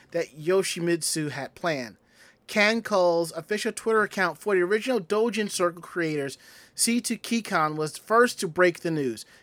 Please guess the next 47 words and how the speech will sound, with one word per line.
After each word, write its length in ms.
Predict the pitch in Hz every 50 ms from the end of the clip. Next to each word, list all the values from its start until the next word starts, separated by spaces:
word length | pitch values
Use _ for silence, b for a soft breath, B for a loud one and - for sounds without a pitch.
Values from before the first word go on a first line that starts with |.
| b b b -
In 120 | - 247 269
the 80 | 311
tweet, 360 | 254 - 285 285 254 190 - _ _ b b b b b b b b
C 240 | - - - 240 254
two 160 | 226 254 240
Kikan 480 | - - - 240 220 - 220 196 185 175
reveals 320 | 175 165 180 190 190 185
that 140 | 180 180 160
the 80 | 156
Lucky 240 | 160 185 196 - 240
Star 180 | 214 - 220 208
creator 580 | 202 - - 202 196 196 190 190 185 175 160 B B B B B
is 80 | 170
a 80 | 160 160
big 280 | - - 202 226 214 -
supporter 480 | - 226 - - - 214 208 202 202
of 100 | 185 170
the 100 | 147 160
Kanko 720 | 156 - - 208 202 202 208 208 202 - 196 175 170 170 165
franchise. 840 | - - 170 156 147 139 127 - 131 107 87 73 - - - - - b b b b b b b b
That's 240 | - 175 196 196 -
the 180 | - 196 190 190
other, 320 | 190 185 185 180 170 -
that's 160 | - 185 185 -
the, 120 | - - _ _ -
Kanko's, 600 | - 220 214 214 208 196 196 196 180 175 170 160 165
those 240 | 175 170 165 156
who 80 | 151 160
don't 140 | 151 143 147
know, 440 | 151 151 147 147 143 139 135 131 b b b b
sa-, 240 | - - 190 185 180 -
is 100 | - 165
short 180 | - - 190 175
for 140 | - 170 156
Kantai 520 | - - - 170 170 165 165 175 151 147
Collection. 580 | - - 151 147 147 139 135 - - 147 131 b b b b b b b
It's 140 | 208 208 -
basically 520 | - 220 214 226 220 - 226 226 214 208
a 80 | 196 170
manga 400 | 165 160 160 160 165 170 170 170
and 100 | 165 156
anime 340 | 143 156 160 160 160 160 160
about 320 | 156 147 160 156 156 143
girls 380 | 156 165 160 160 160 160 156 -
who 80 | 165
look 200 | 156 165 170 -
li-, 100 | 151 147